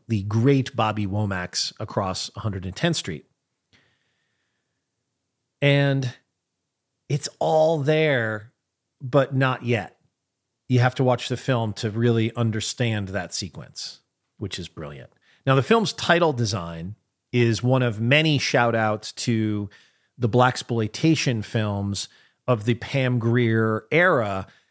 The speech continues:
that Tarantino is a fan of, is an expert in, and is in large part doing an homage to in this film.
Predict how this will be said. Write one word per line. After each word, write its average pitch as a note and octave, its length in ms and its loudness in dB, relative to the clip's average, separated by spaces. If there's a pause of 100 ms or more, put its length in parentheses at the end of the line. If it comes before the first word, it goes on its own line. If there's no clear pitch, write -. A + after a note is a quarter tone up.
(180)
that A#2+ 160 0
Tarantino A#2 960 0
is F#2 160 -6
a F2 60 -12
fan C3+ 420 2
of, C3 360 0
is F#2+ 140 -6
an F2+ 100 -10
expert C3 500 -2
in, A2+ 420 -2
and A#2 380 2
is G#2+ 560 -4 (1120)
in C3 140 2
large D#3+ 260 2
part C3+ 180 2
doing A#2 260 0
an G#2+ 160 -4
homage G2+ 640 -4
to D2+ 380 -12 (420)
in G2+ 160 -2
this F2 200 -6
film. C#2+ 300 -12